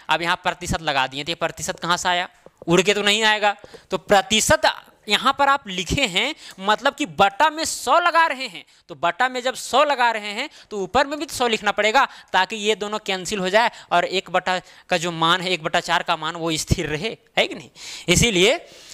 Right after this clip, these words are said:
सौ से गुना करके तब प्रतिशत लगाते हैं। ओके, खैर ये चीज़ क्लियर हो गया होगा। तब यहाँ पर अगर काटिएगा तो कितना हो जाएगा,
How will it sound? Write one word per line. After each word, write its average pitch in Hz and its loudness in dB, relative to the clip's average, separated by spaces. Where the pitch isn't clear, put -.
सौ 254 4
से 233 2
गुना 180 0
करके 214 0
तब 302 2
प्रतिशत 214 0
लगाते 135 -2
हैं। 123 -16
ओके, 180 -8
खैर 214 2
ये 220 4
चीज़ 214 -6
क्लियर 175 0
हो 143 0
गया 127 0
होगा। 120 0
तब 180 2
यहाँ 190 2
पर 196 4
अगर 196 2
काटिएगा 185 2
तो 170 -2
कितना 190 0
हो 208 2
जाएगा, 214 4